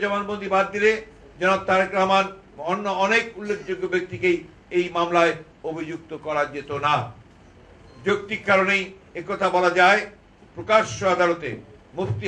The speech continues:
হান্নান যাতে তাকে দিয়ে জোর করে জবানবন্দিতে স্বাক্ষর নেওয়া হয়েছে, এটা বলতে না পারেন, সেই জন্যই একটি মামলায় দ্রুততার সঙ্গে ফাঁসি দেওয়া হয়েছে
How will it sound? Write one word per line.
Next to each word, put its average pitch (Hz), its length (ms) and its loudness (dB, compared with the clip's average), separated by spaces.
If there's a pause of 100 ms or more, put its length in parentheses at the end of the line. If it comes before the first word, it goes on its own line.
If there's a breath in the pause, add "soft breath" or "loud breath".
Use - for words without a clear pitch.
হান্নান 185 300 2 (420)
যাতে 175 200 2 (140)
তাকে 185 220 2 (100)
দিয়ে 180 160 4 (520)
জোর 214 180 4 (140)
করে 170 180 0 (460)
জবানবন্দিতে 196 680 0 (100)
স্বাক্ষর 170 380 -8
নেওয়া 160 160 0
হয়েছে, 165 240 -2 (340)
এটা 156 220 -2
বলতে 170 200 0 (120)
না 175 80 6 (140)
পারেন, 208 260 2 (600 loud breath)
সেই 180 180 2
জন্যই 175 300 0 (440)
একটি 180 260 -8 (100)
মামলায় 165 360 4 (300)
দ্রুততার 170 480 0 (100)
সঙ্গে 165 280 -4 (520)
ফাঁসি 165 320 -2 (120)
দেওয়া 143 220 0
হয়েছে 131 220 -8